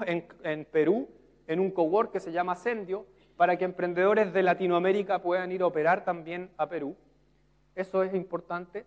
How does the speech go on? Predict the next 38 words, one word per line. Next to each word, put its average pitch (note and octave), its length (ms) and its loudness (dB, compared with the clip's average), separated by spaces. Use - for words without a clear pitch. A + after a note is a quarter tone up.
Ten-, F3 240 -2
creamos F#3+ 420 4
el F3 80 4
sitio F#3+ 380 -2
fintechlatam G3 720 -2
punto F#3 320 -4
net G#3 240 -2
para F3+ 200 2
difundir F3+ 600 0
las A#3 140 -2
innovaciones G3 680 -2
y G3+ 60 -4
para E3 160 -4
hacer F3+ 180 -6
estudios G#3 460 -4
de G3 80 -4
los E3+ 120 -4
emprendedores. E3+ 600 -4
Eh, D3+ 680 4
y G#3+ 100 4
estamos A#3 300 6
muy A3 160 4
conectados G#3+ 560 6
con F#3 140 2
el F3+ 100 0
ecosistema. E3 540 -4
Esta G#3+ 160 -2
es - 20 6
una A#3+ 80 6
invitación G#3 760 2
también, G3 480 -6
el, D3+ 300 -2
el D#3 180 -4
diez F#3 200 -2
y F#3 60 -2
once F#3 300 -6
de E3+ 160 -2
mayo. G#3 400 -2